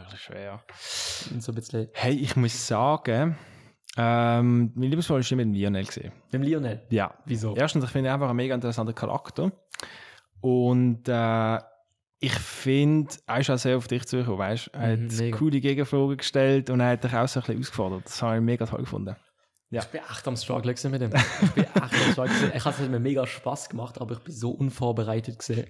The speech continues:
Speaker 2: auf seine Gegenfragen.
Speaker 1: Ja, aber ich meine, ganz ehrlich, weißt du, äh, ich weiss ja nicht genau, wie sehr du das, äh, mit den anderen besprichst. Also mit mir hast du das zum Beispiel gar nicht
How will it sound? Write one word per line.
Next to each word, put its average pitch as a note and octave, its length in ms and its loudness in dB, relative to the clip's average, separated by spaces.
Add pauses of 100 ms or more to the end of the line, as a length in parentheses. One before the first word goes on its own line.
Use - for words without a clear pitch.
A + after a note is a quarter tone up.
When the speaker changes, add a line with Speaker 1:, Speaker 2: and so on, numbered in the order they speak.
Speaker 2:
auf A2+ 120 -10
seine A2 220 0
Gegenfragen. A2+ 640 -4 (120)
Speaker 1:
Ja, A#2 200 2 (100)
aber D3 180 4
ich C#3 80 -2
meine, D#3+ 200 4
ganz E3 200 0
ehrlich, D#3+ 260 2
weißt A2+ 380 0 (180)
du, B2 80 2
äh, A2+ 420 4 (460)
ich D3 140 -4
weiss C#3 180 2
ja D3 60 2
nicht D3+ 80 2
genau, C#3 300 2
wie C3+ 120 4
sehr C#3 240 4
du C3+ 120 -4
das, B2+ 280 -2
äh, A#2 200 2
mit A#2 180 0
den F2+ 60 0
anderen B2 180 2
besprichst. A#2 240 -2
Also A#2 140 -2
mit A2+ 100 2
mir A#2+ 140 2
hast A2+ 160 0
du A#2 60 -2
das G#2 100 -6
zum A2 100 0
Beispiel G#2 180 -2 (160)
gar - 200 -4
nicht C3 140 0